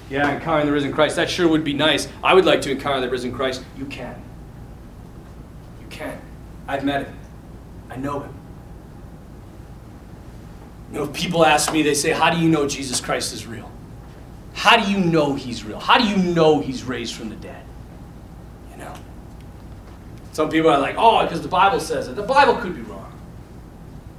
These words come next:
How do you know he's raised from the dead? Well, because the church says it. The church could be wrong. You can doubt all that crap. How do I know that Jesus Christ is real? How do I know that the Catholic Church is real? How do I know that this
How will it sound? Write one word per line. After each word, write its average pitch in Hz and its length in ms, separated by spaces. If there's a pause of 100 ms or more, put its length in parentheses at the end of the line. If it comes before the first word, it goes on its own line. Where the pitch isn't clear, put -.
(760)
How 185 100
do 202 80
you 185 100
know 165 120
he's 135 180
raised 127 280
from 117 100
the - 60
dead? - 200 (840)
Well, 240 160
because 226 320
the 185 100
church 233 300
says 127 240
it. - 40
The - 60
church 254 300
could 202 140
be 160 100
wrong. 151 400 (480)
You 180 100
can 156 160
doubt 170 240
all 151 220
that 107 240
crap. 95 340 (560)
How 294 220
do 302 120
I 277 180
know 269 200
that - 140
Jesus 208 260
Christ 214 320
is 170 160
real? 190 300 (140)
How 330 220
do 302 60
I 294 120
know 269 180
that 254 100
the 220 60
Catholic 233 360
Church 202 300
is 185 120
real? 214 340 (100)
How 320 180
do 349 100
I 302 120
know 254 280
that 226 120
this 247 260